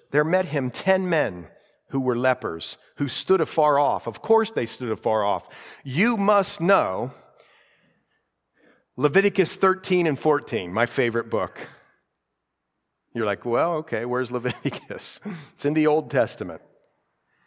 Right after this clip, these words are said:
You see, under the Mosaic law, God set up a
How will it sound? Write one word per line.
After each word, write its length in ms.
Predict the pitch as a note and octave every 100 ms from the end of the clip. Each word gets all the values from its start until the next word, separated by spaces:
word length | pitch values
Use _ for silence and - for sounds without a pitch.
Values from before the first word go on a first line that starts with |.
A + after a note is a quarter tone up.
| _ _ _ -
You 100 | F3+
see, 340 | C4+ G#3+ - G3+
under 180 | A3
the 100 | G3
Mosaic 600 | F#3 F#3+ E3 B3+ D#4 B3
law, 480 | E3 F3+ B2+ A2 C3+ - - - _ _ _ _ _ _ _ _ _ _ _ _ _ _ _ _ C#3+
God 400 | C3 A#3 C#4+ A#3
set 240 | - A#3+
up 180 | G#3+ G#3
a 220 | E3 C#3+